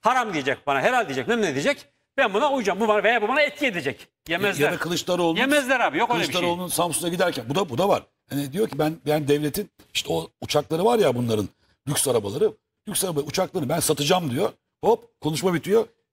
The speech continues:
Speaker 2: Jetle Samsun'da İstanbul'a
Speaker 1: Aslında
Speaker 2: dönüyor. Yani
Speaker 1: aslında
Speaker 2: hani
Speaker 1: bu
Speaker 2: bal,
Speaker 1: ben
Speaker 2: bal diyorsun. Bir daha söylesene, dedin ki ya, "Bunların da buraya bağlarken bir şey söyledin orada." Dedin ki hani İmam-ı Azam Ebu Hanife Hazretleri, e, ne demiş? Hani "Bu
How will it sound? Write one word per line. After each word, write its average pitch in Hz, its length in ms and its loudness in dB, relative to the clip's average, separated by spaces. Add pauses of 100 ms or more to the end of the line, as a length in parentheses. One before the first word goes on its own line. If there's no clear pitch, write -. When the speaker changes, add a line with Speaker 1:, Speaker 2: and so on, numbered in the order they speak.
Speaker 2:
Jetle 190 340 2
Samsun'da 180 400 0
İstanbul'a 160 260 2
Speaker 1:
Aslında 233 340 0
Speaker 2:
dönüyor. - 140 -4 (480)
Yani 160 360 0
Speaker 1:
aslında 214 420 2
Speaker 2:
hani 170 80 2
Speaker 1:
bu 233 100 2
Speaker 2:
bal, - 60 4
Speaker 1:
ben 247 220 0
Speaker 2:
bal 170 180 0
diyorsun. 123 220 -4 (240)
Bir - 80 -2
daha 233 160 2
söylesene, 143 440 -2
dedin 170 200 -2
ki 107 100 -8
ya, 104 180 -4
"Bunların 151 340 0
da 139 140 0 (280)
buraya 143 240 0
bağlarken 127 500 0
bir 98 40 -6
şey 92 160 -2
söyledin 82 360 -6
orada." 78 220 -10
Dedin 170 140 -10
ki 123 80 -8
hani 113 220 -2 (420)
İmam-ı 127 320 0
Azam 120 280 0
Ebu 113 280 -4
Hanife 110 340 -4 (280)
Hazretleri, 113 500 0 (480)
e, 104 60 0 (1120)
ne 131 140 0
demiş? 123 220 -2
Hani 98 160 -8
"Bu 127 60 0